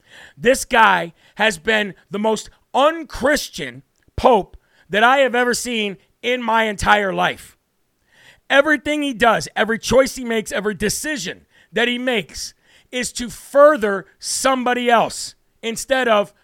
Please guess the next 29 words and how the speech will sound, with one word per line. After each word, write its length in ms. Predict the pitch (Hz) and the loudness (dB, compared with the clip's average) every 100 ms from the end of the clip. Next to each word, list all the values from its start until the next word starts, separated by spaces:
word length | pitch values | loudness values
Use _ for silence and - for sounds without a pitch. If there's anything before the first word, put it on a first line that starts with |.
| _ | _
the 140 | 175 | -6
message 420 | 208 226 220 214 | 0 0 0 -6
of 160 | 190 156 | -8 -4
God. 380 | 196 190 139 107 - - | 0 2 0 -6 -16 -10
It's 160 | 202 - | -10 -6
to 120 | 208 | -8
further 520 | - 240 226 226 202 _ - | -2 0 2 0 -2 _ -8
Islam. 640 | 262 208 196 165 117 90 _ _ _ - | -6 -6 -4 -4 -6 -12 _ _ _ 0
It's 200 | 233 - | 0 0
to 100 | 226 | -8
further 560 | - 247 247 233 220 - - | -2 0 2 2 -2 -6 -10
the 100 | 208 | -8
squashing 880 | - - 208 262 269 - 190 165 165 _ - - | -6 -8 -2 2 2 0 -8 -10 -16 _ -20 0
of, 240 | 240 220 190 _ _ - | 2 2 -4 _ _ -2
uh, 40 | 247 | 4
uh, 400 | 233 233 226 226 | 4 4 2 4
of, 240 | 226 208 - | 4 4 2
of, 180 | 214 202 | 0 0
of 140 | 226 165 | -4 0
God's 340 | 226 240 170 | 0 0 0
word 240 | 233 240 190 | 2 2 0
being 240 | 214 208 | -8 -8
spread 520 | - - 247 208 185 _ _ _ _ _ _ _ _ _ _ _ - | -10 -2 2 2 0 _ _ _ _ _ _ _ _ _ _ _ -2
across 460 | 208 226 247 240 | -2 2 2 2
the 100 | 233 | -2
world, 380 | 226 233 233 220 | 2 4 4 2
across 320 | - 220 220 | -2 0 0
the 100 | - | -2
nation. 480 | 214 220 - 143 | -4 -4 -4 -10